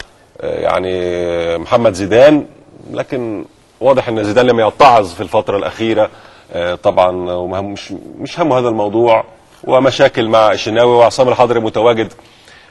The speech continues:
في، في، في الوسط ما بين زيدان وبين الشناوي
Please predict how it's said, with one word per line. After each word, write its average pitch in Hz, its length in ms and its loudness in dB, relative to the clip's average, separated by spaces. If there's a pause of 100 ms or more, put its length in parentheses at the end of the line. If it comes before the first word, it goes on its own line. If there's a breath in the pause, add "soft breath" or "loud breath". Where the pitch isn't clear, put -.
في، 107 280 -8
في، - 160 -18
في - 100 -16
الوسط 139 340 2
ما 113 100 2
بين 117 180 0
زيدان 104 320 -2
وبين 101 240 -2
الشناوي 104 520 -4